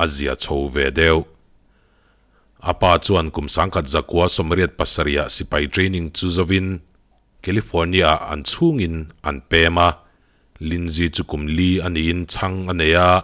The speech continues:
an unau chuan an in zui chata, Lindsay poin anau chu aduatin angai sak thiam ve hle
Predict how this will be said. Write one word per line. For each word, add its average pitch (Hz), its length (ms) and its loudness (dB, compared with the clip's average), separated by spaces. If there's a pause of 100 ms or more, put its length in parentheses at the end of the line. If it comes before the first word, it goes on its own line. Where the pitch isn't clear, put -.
(400)
an 82 160 -4
unau 98 480 2
chuan 95 320 2
an 90 80 -2
in 90 140 -4
zui 92 380 2
chata, 90 300 4 (680)
Lindsay 110 340 2
poin 87 400 2
anau 95 380 2
chu 98 160 0
aduatin 87 520 -2 (400)
angai 78 240 -4
sak - 320 -4
thiam 78 400 -4
ve 73 200 2
hle 80 160 0